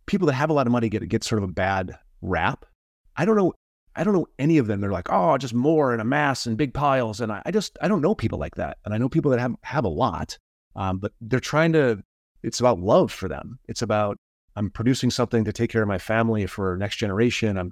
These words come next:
I'm producing something to send my kids to college. I'm producing something that I can,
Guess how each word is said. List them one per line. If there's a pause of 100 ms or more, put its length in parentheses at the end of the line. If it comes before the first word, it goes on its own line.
I'm
producing
something
to
send
my
kids
to
college.
I'm
producing
something
that
I
can,